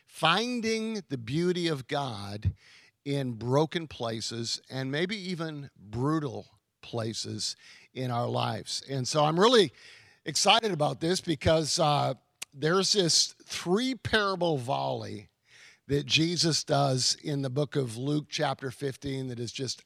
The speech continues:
absolutely amazing. And sometimes we really don't see all that he's wanting to bring out in this, in this passage. And it all begins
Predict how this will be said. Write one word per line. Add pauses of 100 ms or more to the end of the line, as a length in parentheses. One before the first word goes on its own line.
absolutely (360)
amazing.
And
sometimes
we
really
don't
see (400)
all
that
he's
wanting
to
bring
out
in
this,
in
this
passage. (380)
And
it
all
begins